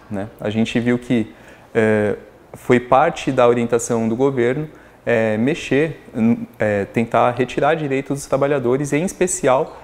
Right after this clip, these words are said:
é, o do plano de saúde. E quando a gente observa o que aconteceu em todas as categorias de trabalhadores da, do Serviço Público, Público Federal,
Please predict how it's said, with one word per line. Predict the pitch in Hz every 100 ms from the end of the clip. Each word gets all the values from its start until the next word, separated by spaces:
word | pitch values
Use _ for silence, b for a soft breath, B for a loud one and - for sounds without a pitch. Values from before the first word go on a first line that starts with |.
| B B
é, | 131 127 120
o | 131
do | 131 139 135 135 - - - - - - -
plano | 127 123
de |
saúde. | - 131 110 95 98 - B B
E | 131
quando | - 175
a | 175
gente | 175 -
observa | 165 - 131 113 104 110
o | 123
que | -
aconteceu | 127 139 139 - 120
em | 117
todas | 156 165 160
as | 156
categorias | 135 143 127 123 113 101 -
de | 107
trabalhadores | 107 117 113 110 110 110
da, | 113 107 104 101
do | 110
Serviço | - 110 110
Público, | - 113 107 - -
Público | 107 104
Federal, | - 101 117 139 127